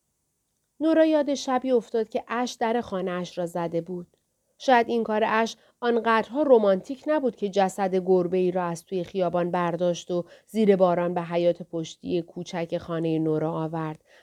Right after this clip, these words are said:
و بعد به جای او دفنش کرد. چون خود نورا کمی مست بود و گریه می‌کرد. اما مطمئناً مهربانی محسوب می‌شد که چهل دقیقه از وقت ورزشت بزنی و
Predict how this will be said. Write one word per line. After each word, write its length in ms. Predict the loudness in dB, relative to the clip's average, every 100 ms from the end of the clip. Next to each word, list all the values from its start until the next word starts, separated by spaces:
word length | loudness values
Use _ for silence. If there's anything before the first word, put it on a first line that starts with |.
| -12
و 380 | -2 2 2 0
بعد 300 | 0 0 -2 0
به 140 | 0
جای 340 | 2 0 2
او 220 | 0 -2 0
دفنش 580 | 0 0 -8 -12 -12 -14
کرد. 280 | -18 -20 _ _ _ _ _
چون 160 | 4 4
خود 200 | 4 2
نورا 340 | 4 4 4
کمی 300 | 0 -2 -2
مست 420 | 0 -2 -4 -8
بود 140 | -6 2
و 140 | 2 2 _
گریه 360 | 0 2 4 0
می‌کرد. 400 | 0 -6 -18 -20 _ _ _ _ _ _
اما 200 | -2 0
مطمئناً 720 | 0 -2 -4 -2 0 0 0 -2 -10 -2
مهربانی 600 | 0 2 4 4 4 4
محسوب 520 | 0 -2 -6 -12 -8
می‌شد 340 | -8 -6 -8
که 220 | -6 -6 -6 _ _
چهل 360 | 0 2 4
دقیقه 400 | 2 -2 -4 -2
از 220 | -4 0
وقت 240 | 0 -2 -2
ورزشت 720 | 0 0 2 -2 -2 -4 0
بزنی 480 | -2 2 2 4 6
و 140 | 6